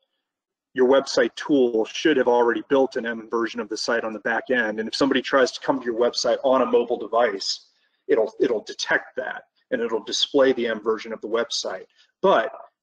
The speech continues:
that said, it is important that you go and check and make absolutely sure that your website has this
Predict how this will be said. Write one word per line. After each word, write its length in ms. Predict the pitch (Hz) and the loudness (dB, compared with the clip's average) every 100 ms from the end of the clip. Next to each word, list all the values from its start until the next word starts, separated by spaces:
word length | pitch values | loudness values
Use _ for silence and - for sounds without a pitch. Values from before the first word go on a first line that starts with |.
| - | 0
that 200 | 175 - | 2 2
said, 280 | 185 143 | 4 4
it 80 | 135 | 4
is 220 | 151 160 | 4 2
important 520 | 143 123 165 165 139 123 | 0 0 2 2 2 -6
that 120 | 127 | -8
you 120 | 131 | -4
go 260 | - 135 127 | 4 4 4
and 120 | 113 | 0
check 460 | - 151 120 110 113 | -2 2 2 0 -8
and 120 | 110 | -4
make 220 | 127 - | -4 0
absolutely 480 | 127 123 - 127 - | 0 0 -6 -10 -8
sure 420 | - 139 131 120 | -6 0 0 0
that 180 | 113 - | -2 -4
your 100 | 117 | -2
website 440 | 120 - - 117 | -2 -2 -2 -2
has 280 | - 123 123 | -2 -2 -2
this 240 | 127 - | -6 -8